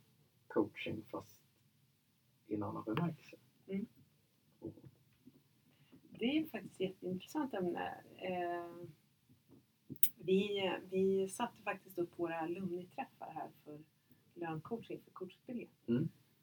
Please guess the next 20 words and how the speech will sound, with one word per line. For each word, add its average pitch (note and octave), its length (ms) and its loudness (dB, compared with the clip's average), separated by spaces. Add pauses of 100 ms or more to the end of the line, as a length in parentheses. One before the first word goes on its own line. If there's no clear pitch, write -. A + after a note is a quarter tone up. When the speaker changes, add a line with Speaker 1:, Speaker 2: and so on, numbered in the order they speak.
(180)
Speaker 2:
Och F3+ 160 0
då G3+ 180 -8
satte - 320 -8
vi A#3 120 0
en G#3 400 2
utav E3+ 180 -2
de D#3+ 160 2
alumniträffarna F3 800 0
i F3 40 -4
vinter A#3+ 380 2
ska - 200 -4
vara D#3+ 200 4
just - 500 -6
coaching - 680 -4
och - 140 -10
consulting. - 800 -8 (460)
Speaker 1:
Mm. A#2+ 280 6
Speaker 2:
Alltså - 340 -14
den D#3+ 260 -8
mixen, - 400 -6